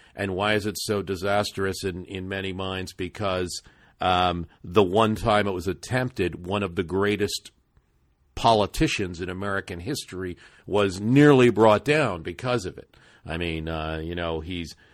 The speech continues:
it's the first time, really, significantly, that the Senate rebuffs him. And, uh, you know, Vice President Garner tells him, you know, "You're beat. You don't have the votes here. Drop it."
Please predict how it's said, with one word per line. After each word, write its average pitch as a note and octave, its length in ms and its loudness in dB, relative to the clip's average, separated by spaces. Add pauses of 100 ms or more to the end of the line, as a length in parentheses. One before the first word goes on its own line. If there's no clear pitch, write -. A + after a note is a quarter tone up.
(160)
it's F2+ 220 -4
the F#2+ 80 -2
first - 360 2
time, A2 500 0
really, F2 600 0 (160)
significantly, D#2+ 1000 -4 (280)
that F2+ 180 -6
the F2+ 80 -6
Senate F2+ 480 -4
rebuffs F#2 680 -4
him. C#2 260 -10 (360)
And, D#2 560 -6
uh, D2+ 340 -4
you D2+ 120 -10
know, D2+ 340 -6
Vice D#2 440 -8
President E2+ 360 -6
Garner E2+ 320 -2
tells E2 360 -6
him, E2 160 -8
you D2+ 60 -10
know, D2+ 160 -10
"You're D2+ 180 -4
beat. G#2 340 -2 (160)
You E2 80 -12
don't F2+ 200 -4
have F2 140 -2
the F2 80 -4
votes A2 360 2
here. E2 380 -4
Drop G2+ 340 2
it." F2 220 -2